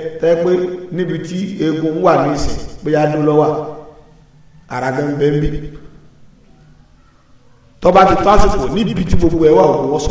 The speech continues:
papọ̀ mọ́ra wọn. Ọlọ́run ó ṣe eléyìí bila mashaqqa,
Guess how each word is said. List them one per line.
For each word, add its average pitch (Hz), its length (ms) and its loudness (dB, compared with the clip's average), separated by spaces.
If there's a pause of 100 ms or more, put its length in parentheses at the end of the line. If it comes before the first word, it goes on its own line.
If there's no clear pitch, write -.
papọ̀ - 220 -10
mọ́ra 110 240 -8
wọn. 107 160 -12 (1040)
Ọlọ́run 180 300 4
ó 190 80 4
ṣe 151 200 -2
eléyìí 165 420 2 (500)
bila 101 320 -2
mashaqqa, - 480 -2